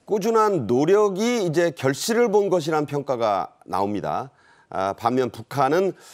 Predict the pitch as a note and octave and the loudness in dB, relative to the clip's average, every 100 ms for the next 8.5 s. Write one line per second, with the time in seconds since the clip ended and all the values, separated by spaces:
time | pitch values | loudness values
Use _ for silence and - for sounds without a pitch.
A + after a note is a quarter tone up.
0 | - _ - C#3+ D3+ G#3 C4 D#3+ F#3 G3+ | -20 _ -6 -2 0 2 0 0 0 0
1 | - F3 E3+ E3+ A2+ B2+ C3 A#2+ A2+ - | 2 2 4 2 2 2 0 0 -2 -2
2 | A#2+ C3+ A2 B2 E3 - - A3+ A3 A3 | -2 -2 -2 -2 -2 -6 -10 -6 -2 -2
3 | - C3+ B2 C#3 - C#3 A2 - _ _ | -2 -4 -2 -2 -2 -4 -4 -8 _ _
4 | _ G#2+ G#2+ G#2+ A2 - A#3+ G3 A#2 - | _ -4 0 -2 -4 0 2 4 2 0
5 | F#2+ A2+ - D#3 C3 G#2 A#2 A2+ A2+ A2 | 0 0 0 0 0 0 -4 -2 -2 -2
6 | G2 F#2+ D3 - G2+ - - - - - | -2 -4 0 0 0 -6 -20 -20 -18 -18
7 | - - G3 G#3+ A3 G3+ G#3 G3 F#3+ F3+ | -14 -2 2 4 2 4 4 6 6 4
8 | D#3+ D#3 C#3+ B2 G2+ | 2 2 2 2 0